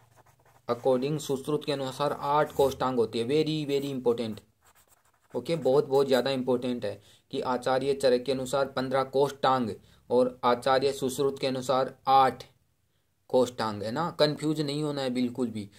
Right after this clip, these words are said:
सुश्रुत ने आठ बताए हैं, चरक ने पन्द्रह बताए हैं। अब कौन कौन से होते हैं वो देखेंगे अपन, है ना। तो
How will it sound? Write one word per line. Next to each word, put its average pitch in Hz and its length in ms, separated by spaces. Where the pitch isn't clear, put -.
सुश्रुत 147 460
ने 151 100
आठ 143 340
बताए 139 340
हैं, 156 220
चरक 127 260
ने 131 120
पन्द्रह 120 320
बताए 104 320
हैं। 98 140
अब 127 180
कौन 156 260
कौन 156 240
से 160 120
होते 143 220
हैं 139 60
वो 139 160
देखेंगे 113 380
अपन, 95 220
है 120 100
ना। 180 160
तो 156 460